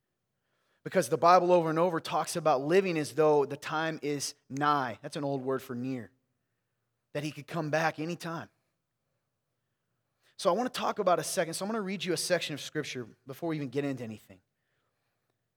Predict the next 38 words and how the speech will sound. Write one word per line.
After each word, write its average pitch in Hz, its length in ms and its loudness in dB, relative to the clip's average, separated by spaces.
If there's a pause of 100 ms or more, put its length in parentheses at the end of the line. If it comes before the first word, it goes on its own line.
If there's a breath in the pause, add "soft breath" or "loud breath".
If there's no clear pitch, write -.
that 156 100 -2
I 151 40 0
think 180 240 -8
is, - 360 -6
is 147 120 -6
so - 420 0
interesting 156 480 -8
for - 80 -14
the 131 80 -6
times 139 320 -8
that 120 140 -8
we're 123 100 -8
in. 120 220 -8 (200 soft breath)
Now, 143 120 -4
Jesus 165 340 -4
is 175 160 -2
talking, 135 460 -2 (240)
Jesus 156 240 -8
himself. 147 520 -4 (760)
Uh, 123 180 -4
it'll 151 120 2
be, 151 240 -2
if 139 120 -6
you 151 60 -6
wanna 139 160 -4
look, 127 240 -6
start 143 220 -2
looking 131 120 -6
now, 131 100 -4
it's 123 120 -10
in 139 100 -8
John 143 240 -2
chapter 139 320 -4
twenty-one, 127 640 -8 (240)
ten 143 180 -8
through 135 140 -10
nineteen. 127 440 -8 (440 soft breath)
Now, 165 260 2